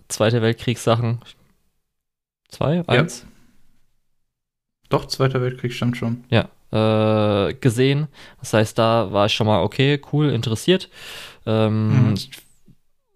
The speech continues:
Speaker 1: grad bei Filmen habe ich jetzt zwar auch schon, äh, japanisches Zweiten Weltkrieg schon öfters mal gesehen, aber das war so ein bisschen okay.
Speaker 2: Mhm.
Speaker 1: Nochmal von mir
Speaker 2: Gerade,
Speaker 1: sagt, die Interpretation.
Speaker 2: äh, wenn, gerade wenn wir bei Ghibli sind, ist ja, äh,
Speaker 1: Glühwürmchen.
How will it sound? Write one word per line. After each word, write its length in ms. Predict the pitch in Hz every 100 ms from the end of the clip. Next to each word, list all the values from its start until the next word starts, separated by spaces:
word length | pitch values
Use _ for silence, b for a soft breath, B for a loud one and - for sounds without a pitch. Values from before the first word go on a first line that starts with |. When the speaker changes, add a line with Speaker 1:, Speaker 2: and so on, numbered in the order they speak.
| -
Speaker 1:
grad 200 | - 117
bei 120 | - 110
Filmen 360 | - 127 127
habe 120 | 123
ich 60 | 107
jetzt 160 | 110 -
zwar 180 | 104 110
auch 120 | 127
schon, 400 | - 123 120 -
äh, 300 | - 127 117
japanisches 460 | 117 113 113 120 117
Zweiten 280 | - 113 113
Weltkrieg 300 | 110 - 117
schon 180 | - 95
öfters 320 | 143 143 139
mal 160 | 131
gesehen, 360 | 127 120 120 -
aber 240 | - 107
das 180 | 107 -
war 80 | 107
so 80 | 104
ein 60 | 101
bisschen 200 | 110 101
okay. 280 | - 165 156
Speaker 2:
Mhm. 220 | - 123 123
Speaker 1:
Nochmal 220 | 110 113
von 160 | 107 107
mir 180 | 104
Speaker 2:
Gerade, 280 | 107 113 117
Speaker 1:
sagt, 120 | 117
die 40 | 120
Interpretation. 760 | 120 123 107 113 113 120 117 117
Speaker 2:
äh, 20 | -
wenn, 260 | 113 120 - _ _
gerade 240 | - 113 107
wenn 140 | 107
wir 100 | 113
bei 160 | 110 110
Ghibli 280 | 117 117 123
sind, 280 | 120 113
ist 120 | - -
ja, 260 | 110 110 120 B B B B B
äh, 560 | - 110 107 110 - - - - _ _ _ _ _ _ _ -
Speaker 1:
Glühwürmchen. 540 | 123 120 120 - 120